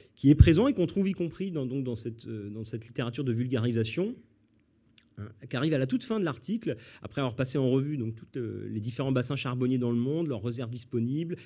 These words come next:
les projections de réserves pour le futur. Il ajoute, « Ajoutons incidemment », bon, incidemment, « une dernière remarque.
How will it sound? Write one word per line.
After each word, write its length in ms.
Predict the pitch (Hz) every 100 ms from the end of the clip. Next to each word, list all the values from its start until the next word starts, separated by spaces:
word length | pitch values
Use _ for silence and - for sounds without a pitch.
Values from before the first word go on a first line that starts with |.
| -
les 80 | 107
projections 600 | 117 120 127 - 135 143
de 100 | 131
réserves 340 | 107 113 131
pour 140 | 127 113
le 40 |
futur. 440 | 107 120 - 190 214 - -
Il 100 | 127
ajoute, « 340 | 147 180 226 - - -
Ajoutons 460 | 180 202 202 240
incidemment », 560 | 208 - 226 156 143 240 -
bon, 140 | 101
incidemment, « 540 | 104 113 131 113 156 226 _ _ _ - - -
une 120 | 170
dernière 320 | 175 233 254 170
remarque. 460 | 180 135 - -